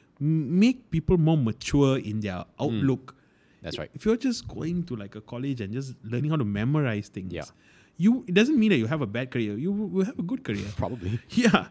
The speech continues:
Speaker 2: Yeah.
Speaker 1: But, like, as a individual.
Speaker 2: Correct. It's an individual development perspective.
Speaker 1: Yeah,
Speaker 2: Yeah.
Speaker 1: you're losing
Speaker 2: So
Speaker 1: out.
Speaker 2: subpar.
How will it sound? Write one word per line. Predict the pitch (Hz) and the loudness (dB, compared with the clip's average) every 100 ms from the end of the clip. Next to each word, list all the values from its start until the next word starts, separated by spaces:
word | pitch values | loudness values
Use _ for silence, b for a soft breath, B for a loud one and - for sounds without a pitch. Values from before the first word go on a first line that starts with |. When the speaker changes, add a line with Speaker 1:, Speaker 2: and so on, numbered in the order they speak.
| - | -8
Speaker 2:
Yeah. | 90 117 | -4 -4
Speaker 1:
But, | 139 170 | -2 -2
like, | 160 151 - | 0 0 0
as | 135 | 0
a | 143 123 - - - | 2 2 -2 -14 0
individual. | 185 240 233 170 147 120 110 | 4 8 8 6 4 2 -2
Speaker 2:
Correct. | - 131 131 101 - - - | 2 4 4 2 -2 -12 -14
It's | - | -10
an | 101 | -10
individual | 104 151 151 123 117 | -4 0 2 4 2
development | 92 85 87 87 | -2 -4 -6 -8
perspective. | - 113 107 | -8 -6 -4
Speaker 1:
Yeah, | 104 101 95 | -4 -4 -6
Speaker 2:
Yeah. | 92 78 | -6 -4
Speaker 1:
you're | 107 | -4
losing | 104 110 104 | -2 -2 -2
Speaker 2:
So | 92 127 | -4 -4
Speaker 1:
out. | 104 | -4
Speaker 2:
subpar. | - - - - 95 85 | -6 -6 -6 -6 -6 -8